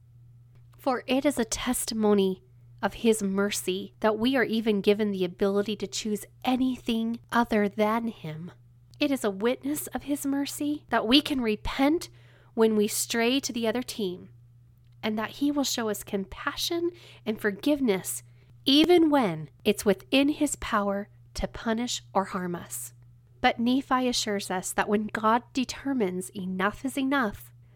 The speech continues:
the wrath of God will be poured out upon the great and abominable church. His final offensive plays will be carried out, insomuch that there will be wars and rumors of wars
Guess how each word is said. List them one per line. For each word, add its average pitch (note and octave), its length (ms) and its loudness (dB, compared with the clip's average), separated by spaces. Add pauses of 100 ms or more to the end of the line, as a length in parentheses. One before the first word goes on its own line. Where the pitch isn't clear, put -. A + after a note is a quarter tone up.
(140)
the G#3 100 -2
wrath A3+ 380 4
of B3+ 100 -4
God F#3 420 0
will B3 220 2
be G#3+ 160 -6
poured F#3 400 -4
out F3 320 -8
upon F#3+ 420 -6
the F#3+ 80 -8
great F3 380 -2
and F#3+ 80 -6
abominable E3+ 480 -4
church. - 580 -12 (380)
His F3+ 200 -6
final C#4 540 4
offensive A3 520 -4
plays E3+ 380 -6
will F3 100 -4
be E3+ 100 -6
carried E3 400 -10
out, - 380 -10 (560)
insomuch A#3 640 0
that F#3 160 -4
there F#3+ 100 -2
will G3 140 -4
be F3+ 120 -2
wars F3+ 640 -2 (240)
and G3 220 -4
rumors G#3+ 360 0
of A3 120 -6
wars F#3+ 460 -2